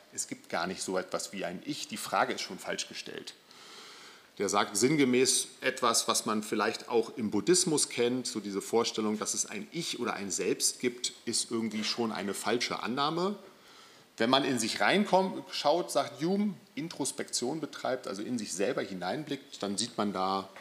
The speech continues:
man hat bestimmte Gedanken, man hat Wünsche, Interessen, Vorstellungen, Eindrücke, Gefühle. Ähm, aber da ist nicht noch das Ich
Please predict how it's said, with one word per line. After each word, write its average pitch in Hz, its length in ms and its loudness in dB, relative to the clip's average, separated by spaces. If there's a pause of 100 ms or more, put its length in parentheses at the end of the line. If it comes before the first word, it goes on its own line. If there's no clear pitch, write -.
(320)
man - 160 -12
hat - 180 -12
bestimmte 95 400 -8
Gedanken, 139 560 -6
man 92 140 -2
hat 90 200 -8
Wünsche, 131 340 2
Interessen, 120 600 0
Vorstellungen, 113 840 2
Eindrücke, 110 720 -2 (880)
Gefühle. 151 680 2 (1040)
Ähm, 107 380 -4 (720)
aber 120 160 2
da 123 60 8
ist 147 200 2
nicht 165 140 2
noch 143 140 2
das - 300 2
Ich - 360 0